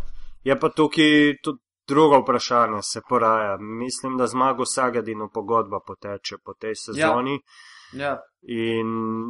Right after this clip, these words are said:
Speaker 1: in še neke težave sem slišal, da imajo s sponzorjem, tako da ne vem, ne vem, kak-, težko je reči, da bi oni potem tudi to sprejeli, ne, zdaj. Če bi se uspeli s Sagadinom dogovoriti za podaljšanje še za eno sezono ali dve, potem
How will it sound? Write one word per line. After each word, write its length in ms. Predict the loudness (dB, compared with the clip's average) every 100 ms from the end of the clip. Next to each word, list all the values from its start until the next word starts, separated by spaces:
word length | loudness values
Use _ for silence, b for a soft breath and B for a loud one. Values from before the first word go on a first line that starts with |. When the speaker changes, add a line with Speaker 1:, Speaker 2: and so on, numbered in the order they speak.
| -14 _
Speaker 1:
in 200 | -12 -8
še 220 | -4 -4
neke 340 | -2 -2 -2 -6
težave 640 | -6 -4 4 6 6 4
sem 200 | -2 -6
slišal, 400 | -6 -8 -4 -4
da 60 | -4
imajo 260 | -4 -4
s 80 | -6
sponzorjem, 800 | -6 -2 0 -2 -4 -4 -4 -8 -10 -12 -16
tako 320 | -18 -8 -6
da 140 | -4 -6
ne 140 | -4
vem, 200 | 0 0 -2 -6
ne 140 | -10 -6
vem, 200 | -4 -6
kak-, 280 | -10 -20 -18 -10
težko 400 | -6 -4 4 4
je 100 | 6
reči, 440 | 6 4 0 -4 _
da 300 | _ _ -4
bi 180 | 0 4
oni 320 | 8 6 4
potem 360 | -4 -4 -2 -2
tudi 160 | -4 -4
to 160 | -2
sprejeli, 680 | -2 -4 0 2 2 -2 -8
ne, 180 | -14 -16
zdaj. 360 | -16 -16 -16 -16
Če 160 | -18
bi 120 | -12 -10
se 180 | -6
uspeli 540 | -6 -8 -4 0 0 -2
s 120 | -8 -12 -8
Sagadinom 640 | 0 2 2 -2 -4 -6 -6
dogovoriti 460 | -6 -4 -2 -4
za 100 | -4
podaljšanje 880 | -6 -4 2 2 2 -2 -4 -2 -2
še 220 | -2 -6 -4
za 180 | -2 0
eno 200 | -2 -4
sezono 500 | -6 -6 -2 0 0
ali 220 | -2 -4
dve, 220 | 0 -2
potem 400 | -2 -6 -4 -4